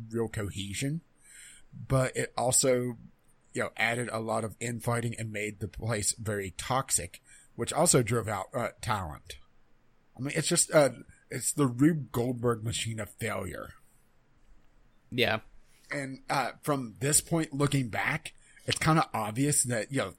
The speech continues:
Speaker 1: things were not gonna end well for him, but this just came out of nowhere all of a sudden. There was no, you know, hints that things were that bad. Because they were talking about their future, they were talking about, uh, being able to, uh,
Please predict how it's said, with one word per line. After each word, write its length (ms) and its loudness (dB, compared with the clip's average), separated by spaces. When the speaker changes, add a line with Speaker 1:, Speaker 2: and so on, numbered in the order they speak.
Speaker 1:
things 300 -2
were 100 0
not 180 -2
gonna 220 -2
end 200 -6
well 160 -2
for 260 -6
him, 100 -4
but 260 -2
this 160 2
just 220 2
came 180 -2
out 200 -4
of 60 -10
nowhere 720 0
all 160 2
of 80 -6
a 40 -4
sudden. 440 0
There 140 -4
was 160 -2
no, 200 2
you 160 -4
know, 120 -4
hints 360 2
that 160 0
things 280 4
were 300 2
that 320 0
bad. 400 0
Because 240 2
they 100 4
were 100 0
talking 240 2
about 220 0
their 100 0
future, 360 -2
they 120 0
were 100 -2
talking 280 -2
about, 300 -2
uh, 120 -4
being 180 -4
able 180 0
to, 300 -2
uh, 260 -4